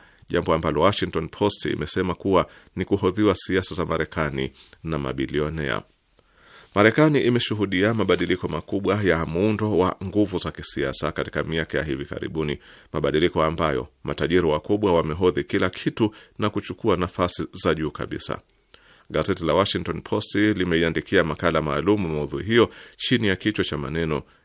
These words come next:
Jinsi mabilionea walivyoziteka siasa za Marekani,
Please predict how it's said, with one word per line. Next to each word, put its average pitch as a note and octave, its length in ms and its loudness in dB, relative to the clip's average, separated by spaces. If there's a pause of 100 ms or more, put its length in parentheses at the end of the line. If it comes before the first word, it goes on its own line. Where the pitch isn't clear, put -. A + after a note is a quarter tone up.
(100)
Jinsi A2+ 360 0
mabilionea E2+ 800 0 (280)
walivyoziteka D#2+ 880 0
siasa D2+ 500 0
za C#2 80 -4
Marekani, C#2 640 -6